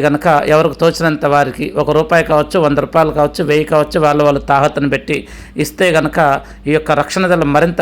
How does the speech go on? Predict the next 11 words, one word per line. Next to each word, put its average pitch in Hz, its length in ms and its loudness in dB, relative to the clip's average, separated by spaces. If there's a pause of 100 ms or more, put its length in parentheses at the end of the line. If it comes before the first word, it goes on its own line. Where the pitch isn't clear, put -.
(120)
బలోపేతం 160 580 2
అవుతుంది. 143 360 -2 (360)
మన 139 80 0 (100)
దేశాన్ని 165 460 2
మనం 135 160 0 (320)
చక్కగా 147 400 0 (300)
అందరం 175 300 2 (100)
కలిసి 160 300 -2
కాపాడుకోవచ్చు. 139 800 0 (560)
జై 160 140 4 (140)
హింద్, 147 220 -2